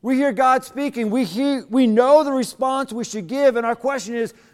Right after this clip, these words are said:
"Do I really need to do this?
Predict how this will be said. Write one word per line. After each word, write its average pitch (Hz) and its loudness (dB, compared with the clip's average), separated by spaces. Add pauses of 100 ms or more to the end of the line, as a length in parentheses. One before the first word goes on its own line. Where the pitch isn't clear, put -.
"Do 247 -4
I 233 0
really 247 -2 (640)
need 202 -8
to 190 -6
do 185 -4
this? 113 -12